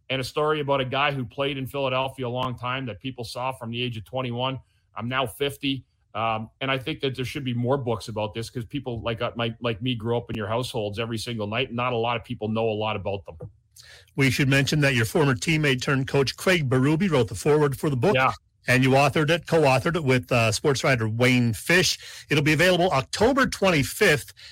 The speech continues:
Speaker 2: And how can people get a hold of it, Chris?
Speaker 1: Yeah, so you know what, Chuck?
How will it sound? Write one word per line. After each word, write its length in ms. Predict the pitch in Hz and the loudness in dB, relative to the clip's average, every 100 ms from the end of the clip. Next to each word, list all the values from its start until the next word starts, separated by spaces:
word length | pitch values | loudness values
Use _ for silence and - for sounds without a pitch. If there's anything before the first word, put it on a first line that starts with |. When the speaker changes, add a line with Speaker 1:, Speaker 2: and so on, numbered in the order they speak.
| - - | -20 0
Speaker 2:
And 540 | 139 147 143 147 147 175 | 2 4 4 4 4 0
how 240 | - 170 226 | 4 4 4
can 180 | 226 202 | 4 2
people 220 | 185 170 | 2 2
get 160 | 160 | 4
a 40 | 147 | 4
hold 280 | 135 160 131 | 6 4 4
of 100 | 104 | 0
it, 120 | - | -4
Chris? 320 | - 107 - - _ _ _ | -4 -4 -6 -10 _ _ _
Speaker 1:
Yeah, 140 | 170 | 0
so 240 | 151 - 190 | 2 4 4
you 140 | 175 | 4
know 120 | 202 | 6
what, 140 | 214 220 | 6 6
Chuck? 240 | 220 165 | 2 -2